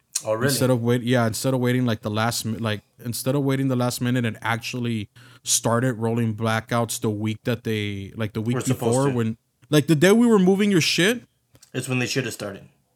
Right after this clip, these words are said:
Speaker 2: They should have started. As a matter of fact, like, you moving in that week,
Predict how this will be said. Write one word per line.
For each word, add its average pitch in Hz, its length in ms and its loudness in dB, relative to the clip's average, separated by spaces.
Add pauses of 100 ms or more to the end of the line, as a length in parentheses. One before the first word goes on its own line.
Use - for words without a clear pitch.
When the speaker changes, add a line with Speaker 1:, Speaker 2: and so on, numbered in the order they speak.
(100)
Speaker 2:
They 143 140 4
should 175 240 4
have 165 80 2
started. 160 580 4 (100)
As 135 160 2
a 151 60 4
matter 151 300 4
of 147 60 0
fact, 151 400 0 (180)
like, 123 260 0
you 135 260 2
moving 160 440 4
in 147 180 4
that 139 240 2
week, 135 260 0